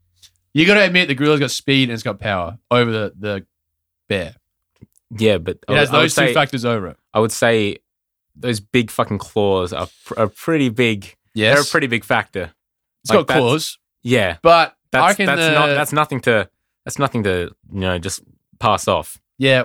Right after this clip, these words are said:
Speaker 1: it's got claws, but I think not that the s-, <laughs> the gorilla skin is like titanium <laughs> or something like that,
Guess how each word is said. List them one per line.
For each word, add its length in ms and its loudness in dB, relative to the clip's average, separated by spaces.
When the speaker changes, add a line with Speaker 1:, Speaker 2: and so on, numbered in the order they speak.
Speaker 1:
it's 120 -4
got 140 2
claws, 340 0
but 140 2
I 120 2
think 300 -2
not 200 2
that 60 0
the 200 4
s-, 220 -6
<laughs> 180 -6
the 200 4
gorilla 340 0
skin 180 -2
is 80 0
like 180 -2
titanium 640 0
<laughs> 100 -4
or 100 8
something 360 0
like 160 2
that, 180 -2